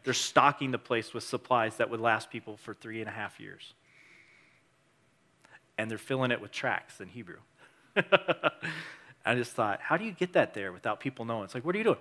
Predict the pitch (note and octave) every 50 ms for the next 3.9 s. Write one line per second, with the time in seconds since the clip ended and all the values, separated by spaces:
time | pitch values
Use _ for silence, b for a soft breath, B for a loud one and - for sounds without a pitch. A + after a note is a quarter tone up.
0 | - - A3 A3+ A#3+ A#3+ B3 - - B3 A#3+ A3+ G#3+ G#3 A3 A#3 A#3 A3 A3 G#3+
1 | - - - - - - _ - - - - - - - - - - G#5 G5 -
2 | - - - - - - - - - - - - - - - - - - - -
3 | C#3+ C3+ - A3+ A#3+ B3 A#3+ A#3+ A#3+ A#3+ A#3 A#3 A3 G3 E3+ D3+ C#3 A#2